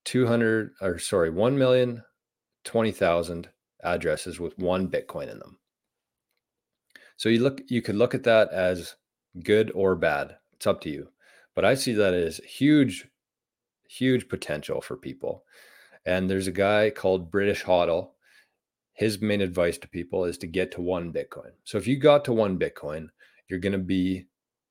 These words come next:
in the one, there's only one million people on earth with at least one Bitcoin in a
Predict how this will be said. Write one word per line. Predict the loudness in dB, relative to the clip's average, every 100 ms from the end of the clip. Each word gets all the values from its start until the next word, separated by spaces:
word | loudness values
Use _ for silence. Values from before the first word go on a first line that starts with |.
| _ _ _
in | -2
the | -2
one, | 2 2 2 -2 -8 -8
there's | -2
only | 0 0
one | 2 2 2
million | -2 -2 -4
people | -6 -2 0 -2 -4 _ _
on | -6 -4
earth | -4 -6 -14 _ _ _
with | -8 -4
at | -4
least | -6 -10 -8
one | -8 -6
Bitcoin | -8 -8 -10 -12 -12
in | -12
a | -12